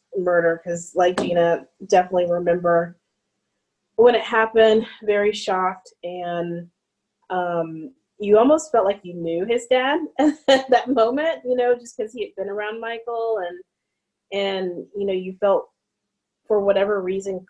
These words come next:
close to the Jordan family. I don't know how to describe that, but, um, just, I still, like, my s-, my heart still aches for, for him, and of course seeing,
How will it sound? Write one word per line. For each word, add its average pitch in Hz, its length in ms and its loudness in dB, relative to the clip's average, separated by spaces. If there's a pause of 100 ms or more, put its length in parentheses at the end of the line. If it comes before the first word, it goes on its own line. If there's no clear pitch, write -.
(100)
close 180 400 -2
to 208 100 -18
the 185 100 -6
Jordan 180 520 -6
family. 226 640 -4 (140)
I 202 80 -4
don't 208 180 -6
know 202 420 -6 (160)
how 190 80 -8
to 190 100 -8
describe 185 500 -10
that, 220 300 -6
but, 170 180 -10 (640)
um, 175 600 -6 (1600)
just, 202 340 -4
I 190 100 -2
still, 196 600 4
like, 180 160 -2
my 185 100 -6
s-, 185 140 -12 (120)
my 185 160 -4
heart 185 240 -2
still 185 300 -2
aches 175 460 -2
for, 170 560 -6 (560)
for 170 180 -2
him, 175 440 -8 (520)
and 170 200 -4
of 170 180 -12
course 170 320 -2
seeing, 165 440 -8